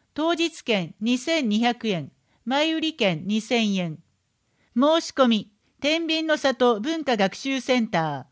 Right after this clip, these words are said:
ー、八日市文化芸術会館、茜文化ホール、東近江地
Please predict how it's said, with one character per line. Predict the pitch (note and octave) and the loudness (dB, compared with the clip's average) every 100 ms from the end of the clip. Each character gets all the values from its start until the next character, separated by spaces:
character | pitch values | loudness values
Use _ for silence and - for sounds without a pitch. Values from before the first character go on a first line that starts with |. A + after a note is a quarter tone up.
| _ - | _ -6
ー、 | B3+ | -2
八 | E4 | -2
日 | E4 D#4+ | 2 2
市 | D#4 - F#3 E3 | 2 0 -2 -2
文 | A3+ D#4 C#4 | -2 -2 0
化 | G3+ | 0
芸 | G3+ C4 B3+ | 2 0 -2
術 | B3+ - | -6 -4
会 | A#3+ A3+ | 0 0
館、 | A3 D3+ C3+ - _ _ _ | 0 -4 -6 -12 _ _ _
茜 | A3 A3 D#4+ D#4+ | -2 2 2 2
文 | C#4+ D4 | 0 -2
化 | C#4 C#4 | 0 0
ホ | C4 C4 | 2 2
ー | F3 | 2
ル、 | D3 - _ _ | -2 -10 _ _
東 | - C4 D#4+ - | -4 0 0 0
近 | E4 D4+ A3 | 0 2 2
江 | |
地 | G#3 | 0